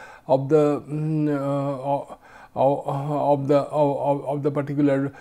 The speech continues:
uh, ma-, ma-, material, that, you know, that per unit, uh, su-, volume, that how much is the surface area. And C A zero is the bulk surface con-, concentration of A, and C A I is the interfacial con-, interfacial concentration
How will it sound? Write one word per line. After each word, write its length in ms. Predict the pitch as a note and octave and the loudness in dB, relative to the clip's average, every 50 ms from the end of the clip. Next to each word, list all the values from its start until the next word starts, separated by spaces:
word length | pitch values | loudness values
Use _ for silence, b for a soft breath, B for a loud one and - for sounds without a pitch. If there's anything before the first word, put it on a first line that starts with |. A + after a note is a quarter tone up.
| B B B B B | B B B B B
uh, 180 | - B2+ C3 C3 B2 | -2 0 0 0 2
ma-, 300 | C3+ C#3+ C#3+ C#3 C#3+ C#3+ | 2 2 2 2 2 0
ma-, 180 | C#3+ C#3+ D3+ | 0 0 0
material, 520 | D#3+ E3 D#3+ D#3 - F3+ D3+ A#2+ A2+ G#2 G#2 A#2+ C3 C#3 | 0 0 0 0 2 0 0 0 0 -4 -6 -8 -4 0
that, 160 | D#3 D#3 D#3+ | 0 2 2
you 100 | F3 F3+ | 2 2
know, 140 | F3 D#3 C#3+ | 2 2 2
that 320 | C3+ D3 D3 D3 D3 - | 4 4 4 4 2 4
per 200 | - D#3 D3+ D3 | 6 8 8 8
unit, 400 | D3+ D#3+ E3+ F#3 F#3+ F#3 D#3 - | 6 4 4 2 2 0 0 4
uh, 260 | E3 D3+ C#3+ D3 C#3+ C3 | 4 6 6 6 4 2
su-, 540 | C3+ - - D3+ C#3+ C3+ C#3 C#3+ C#3+ D3 D3+ C#3 C3 - | 0 0 0 0 0 0 -2 -4 -6 -6 -8 -8 -4 0
volume, 360 | F3 F3 F3+ F3 D3 A#2 A#2+ | 2 4 4 4 4 2 2
that 200 | C3 C#3+ C3+ C3+ | 0 0 0 0
how 180 | D3+ D3+ C#3+ C#3+ | 0 0 0 0
much 260 | C#3+ C#3 C3+ C3+ D3 | 0 0 -2 -2 -2
is 100 | C#3 B2 | -4 -2
the 120 | A#2+ C3+ | -2 -4
surface 440 | C3+ - C3 A#2+ A2+ B2+ A#2+ - - | -2 -2 -2 -2 -2 -4 -6 -6 -6
area. 260 | C3 A2 G#2+ G#2+ A2+ - _ B B B B B B B B | -6 -6 -6 -8 -10 -12 _ B B B B B B B B
And 200 | C3 B2+ C#3+ C#3+ | -2 0 0 0
C 260 | D3 - F#3 G3 G#3 | 0 2 4 6 6
A 80 | G#3 G3 | 6 4
zero 220 | F3 G3 G3+ G3 | 4 2 4 4
is 160 | G3 G3 E3+ | 4 4 4
the 100 | D3 D#3+ | 2 2
bulk 300 | D3+ C#3+ C#3+ D#3 F3 F3 | 4 4 6 4 4 4
surface 420 | - - F3 D#3+ D#3 D#3 E3 D#3+ D#3+ | 2 6 6 6 6 6 2 2 4
con-, 380 | - D3+ D3 D3 D3 D3+ D3+ | 4 2 2 2 2 0 0
concentration 640 | C#3+ D3 C#3+ D3 D3 - D3+ C#3+ D3+ D3 D3 - C#3+ | 0 0 0 0 0 -2 -2 0 0 -2 0 0 0
of 160 | C#3+ C#3+ C#3+ | 0 0 2
A, 220 | D3 C#3+ D3 D3 D3 B B B B B B B | 4 4 4 2 0 B B B B B B B
and 180 | D3 C3+ C#3 C#3 | 0 0 0 0
C 340 | - - D#3+ D#3 D#3+ D#3 | 0 2 6 8 8 10
A 40 | D3+ | 10
I 140 | D3 D3+ D3 | 10 10 10
is 320 | C3+ C3+ D3 D3+ C#3 B2+ | 10 8 6 6 4 4
the 80 | B2+ C3+ | 2 0
interfacial 680 | C3+ C3+ C#3 C#3+ D#3 D3+ C#3+ D3+ D3+ C#3+ - D#3 C#3+ C3+ | 2 2 2 2 0 0 2 2 0 0 0 -2 -2 0
con-, 220 | - B2+ B2+ C3 | 0 -2 -2 -2
interfacial 720 | - D#3+ D#3 D3+ D3 - F3+ F#3 F3 F3+ E3 F#3 F3 E3+ | -2 -2 -2 0 2 2 2 2 2 2 2 2 2 2
concentration 840 | D#3+ D3+ D3+ D#3+ D#3 F3 E3+ D#3+ E3 E3 D#3+ - D#3+ B2 C3 D3 | 2 2 0 0 0 -2 2 4 4 4 4 4 0 0 0 -4